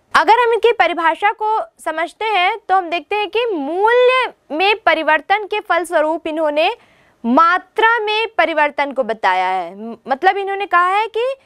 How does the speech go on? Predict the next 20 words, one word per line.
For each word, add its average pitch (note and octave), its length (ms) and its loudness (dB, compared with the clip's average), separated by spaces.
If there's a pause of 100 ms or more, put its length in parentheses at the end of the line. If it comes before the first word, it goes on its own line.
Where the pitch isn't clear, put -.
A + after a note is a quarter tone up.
(240)
किसी A4 260 2
वस्तु G#4 360 0
की A4+ 160 -6
मात्रा F4 480 -2
में G4 240 -6 (140)
परिवर्तन D#4 680 0 (100)
केवल F#4 400 2 (380)
उसी A4+ 320 4
दशा G4 320 0
में E4+ 140 -6
होता D4+ 360 -2
है C#4+ 400 0
जब F4 260 -2
उस F#4 160 -8
वस्तु D#4+ 320 -4
के F#4+ 180 -6
मूल्य C4+ 420 -2
में D4+ 220 -2
कोई C#4 220 2
परिवर्तन G#3 580 -4